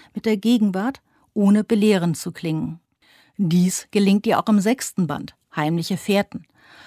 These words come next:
Auch hier lässt die Autorin die Vergangenheit einfließen, damit die Gegenwart verständlich wird. Das Buch verwebt drei Stränge. Zum einen den Mord an einem Hobbyhistoriker.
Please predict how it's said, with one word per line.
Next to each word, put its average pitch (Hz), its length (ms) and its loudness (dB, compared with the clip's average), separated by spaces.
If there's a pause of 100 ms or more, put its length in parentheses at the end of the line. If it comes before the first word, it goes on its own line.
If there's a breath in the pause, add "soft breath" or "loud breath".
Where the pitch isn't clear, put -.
(140)
Auch - 220 -2
hier 285 320 2
lässt 196 340 -2
die 151 80 -2
Autorin 185 600 -2
die 160 100 -10
Vergangenheit 170 760 -2
einfließen, 220 760 -4 (200 soft breath)
damit 233 320 4
die 254 140 -2
Gegenwart 185 600 0
verständlich 196 640 -2
wird. - 240 -16 (540 loud breath)
Das - 180 -2
Buch 349 400 2
verwebt 285 560 0
drei 175 300 0
Stränge. - 500 -8 (160)
Zum 208 240 0
einen 233 420 2 (120)
den 247 180 6
Mord 180 340 0
an 185 100 -4
einem 190 360 0
Hobbyhistoriker. 170 920 -4